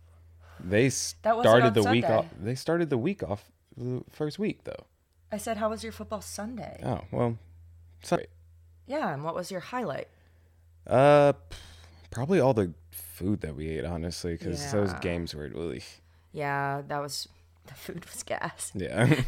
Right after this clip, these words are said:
Speaker 2: <laughs> Nick
Speaker 1: You
Speaker 2: grilled
Speaker 1: <laughs>
Speaker 2: glizzies as we, as we had spoken about before,
Speaker 1: Mm-hmm.
Speaker 2: and I made pasta salad,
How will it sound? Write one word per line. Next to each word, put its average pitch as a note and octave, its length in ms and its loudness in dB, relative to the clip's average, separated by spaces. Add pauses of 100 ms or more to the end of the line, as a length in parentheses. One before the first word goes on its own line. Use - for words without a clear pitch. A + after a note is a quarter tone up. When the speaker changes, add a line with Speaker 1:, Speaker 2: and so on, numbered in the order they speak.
Speaker 2:
<laughs> D4 840 2
Nick G3+ 180 4
Speaker 1:
You G3+ 60 4
Speaker 2:
grilled A#3 280 6
Speaker 1:
<laughs> - 20 4
Speaker 2:
glizzies G3 500 4
as E3+ 240 -2
we, F3+ 300 -6 (360)
as F#3 240 2
we G3+ 140 -4
had F#3 200 -4
spoken F3+ 460 0
about C#3+ 280 0
before, C#3+ 560 -4 (140)
Speaker 1:
Mm-hmm. D#2+ 380 -4
Speaker 2:
and D#3+ 640 4
I E3+ 180 8
made D#3+ 500 0 (420)
pasta D3 300 -6
salad, D3 540 -6